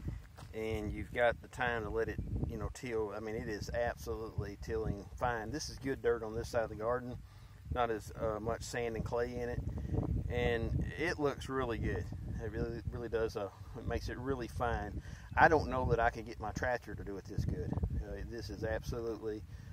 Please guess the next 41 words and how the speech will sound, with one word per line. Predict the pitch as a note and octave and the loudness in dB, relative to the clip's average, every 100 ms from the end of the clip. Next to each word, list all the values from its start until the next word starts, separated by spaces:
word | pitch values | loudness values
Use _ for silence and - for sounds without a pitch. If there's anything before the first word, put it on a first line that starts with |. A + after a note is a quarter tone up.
| - | -6
like, | - G2 - | -2 0 0
powdered. | - - B2 B2 G#2+ - - - - - - - - - - - - - - - - - - - - - | 0 2 4 4 2 -2 -2 -2 -4 -6 -4 -4 -4 -8 -8 -12 -16 -18 -16 -6 -4 -4 -6 -12 -6 0
Looks | F#3 - | 2 4
like | F#3 | 4
we | D#3+ | 6
might | E3 F3+ | 8 8
get | - F3 | 6 4
some | D#3+ | 4
rain | F3+ F#3 | 4 4
here | D#3+ | 4
pretty | D3+ D#3 C#3+ | 6 6 4
soon. | - D#3 D#3+ | 2 2 4
I | D3 | 4
hear | C3+ D3 | 6 6
some | C#3+ C#3 | 6 6
thunder | C#3+ D3+ C#3 | 8 8 12
off | C#3 C#3 C#3+ | 12 10 8
in | A#2+ | 2
the | A2+ | 6
distance. | C#3+ D#3 C#3+ - - - - - - - | 6 8 6 4 2 -2 -4 -10 -6 4
But | |
I'm | D3+ | 8
gonna | A3+ | 10
go | A3 | 12
ahead | G#3+ F#3+ | 12 12
and | |
change | - F#3+ G3 | 12 10 10
the | F#3 E3 | 8 10
handles | F#3+ F#3 D#3+ | 10 10 8
to | - | 6
the, | D3 C3+ B2 - - | 6 8 6 4 -2
the | A#2+ | 2
highest | D3+ G3 G3+ - | 8 10 10 8
position. | C3 D#3+ E3 - G#2 - - - - | 4 8 6 6 0 0 0 0 2
I'm | C#3 | 6
gonna | G#3 F#3+ | 8 10
say | F#3+ F#3 | 12 12
if | D#3 | 12
you're | E3 F#3 E3+ | 12 12 12
a, | D3+ C#3 C3 | 12 12 12
uh, | B2 A2+ | 12 12